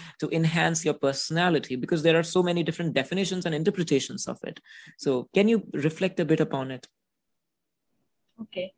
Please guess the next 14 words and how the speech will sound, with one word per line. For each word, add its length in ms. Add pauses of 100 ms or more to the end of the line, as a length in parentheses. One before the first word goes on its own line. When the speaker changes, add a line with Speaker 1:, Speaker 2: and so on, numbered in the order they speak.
(260)
Speaker 2:
I 160
am 160
al-, 220 (160)
always 380
in 260
awe 400
of 100
your 200
communication 800
skills, 640 (100)
and 140
you 80
know 200
that. 320